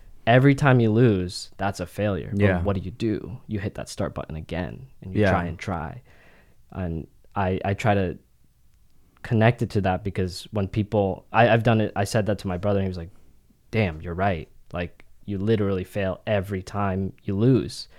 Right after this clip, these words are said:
Speaker 1: but you keep trying." And I'm like, "Well, take that aspect, take
Speaker 2: Yeah.
Speaker 1: that idea and put it to, like, um, your aspiration, like, your goals, your studies,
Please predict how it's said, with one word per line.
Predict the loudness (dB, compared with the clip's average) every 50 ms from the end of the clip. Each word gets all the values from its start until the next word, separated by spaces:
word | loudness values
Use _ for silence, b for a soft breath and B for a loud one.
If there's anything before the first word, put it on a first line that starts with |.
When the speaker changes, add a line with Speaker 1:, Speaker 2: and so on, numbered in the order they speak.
| b b b b b b b b
Speaker 1:
but | -6 -4
you | -4 -4
keep | -4 -6 -6 -6
trying." | -2 0 0 2 0 -2 -4 -8 -10 -10 -8
And | -8 -6
I'm | -6 -4 -6
like, | -6 -8 -10 -12 -20 -20 -14 -8
"Well, | -8 -8
take | -8 -4 -4 -4 -2
that | 0 0 2
aspect, | 2 0 0 0 -6 -8 -8 -8 -8 -12 -4 0
take | 4 4
Speaker 2:
Yeah. | 4 6
Speaker 1:
that | 6 4 4 4
idea | 0 -2 -2 0 2 4 4 4 2 2 -4 -6 b b b b b b -4
and | -4 -2
put | 2 4 4 4
it | 4 0 _
to, | -2 0 0 2 0 -2 -4 -6 b b b b b b b b
like, | -8 -6 -6 -6 -8 -12 -16 -20 -20 _ _ _ _
um, | -8 -8 -6 -6 -8 -8 -6
your | -4 -2 0
aspiration, | -2 -2 -2 -2 0 0 0 0 -2 -6 -8 -8 -6
like, | -8 -10 -10
your | -10 -8
goals, | -4 -2 -2 -2 -2 -4 -8 -10
your | -12 -12
studies, | -8 -4 -2 -2 -2 -2 -4 -4 -6 -8 -10 -10 -14 -14